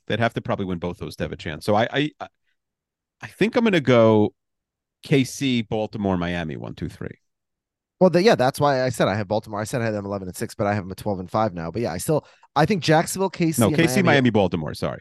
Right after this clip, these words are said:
Speaker 1: K C, Miami, Baltimore.
Speaker 2: No, I have Jacksonville ahead of them also. Not as a team, but as a, with, with their record.
Speaker 1: Understood.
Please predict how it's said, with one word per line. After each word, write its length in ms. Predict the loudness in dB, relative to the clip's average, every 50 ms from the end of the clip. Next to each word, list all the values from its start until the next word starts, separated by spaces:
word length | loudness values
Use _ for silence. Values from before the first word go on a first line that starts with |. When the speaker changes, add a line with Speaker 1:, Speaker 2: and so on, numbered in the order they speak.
| _
Speaker 1:
K 100 | -6 -6
C, 120 | -4 -4 -4
Miami, 260 | -4 -4 -4 -6 -8
Baltimore. 420 | -10 -12 -14 -14 -16 -18 -20 -20 _ _ _ -4
Speaker 2:
No, 80 | 0
I 60 | 0
have 100 | 0 0
Jacksonville 400 | 0 0 -2 -2 -2 -4 -8 -6
ahead 120 | -6 -6 -6
of 40 | -6
them 120 | -8 -8
also. 360 | -8 -8 -8 -8 -10 -12 -12 _ _ _ _ _ _ _ 0
Not 180 | 2 2 4
as 80 | 4 2
a 80 | 0 -2
team, 300 | -2 -2 -2 -2 -2 -2
but 80 | -2
as 100 | -2 -2
a, 60 | -4
with, 260 | -6 -6 -8 -8 -6 -6
with 140 | -6 -4
their 100 | -4 -4
record. 380 | -4 -4 -6 -8 -10 -14 -14 -16 _ _ _ _ _ -4
Speaker 1:
Understood. 460 | 0 0 0 0 0 -4 -6 -6 -8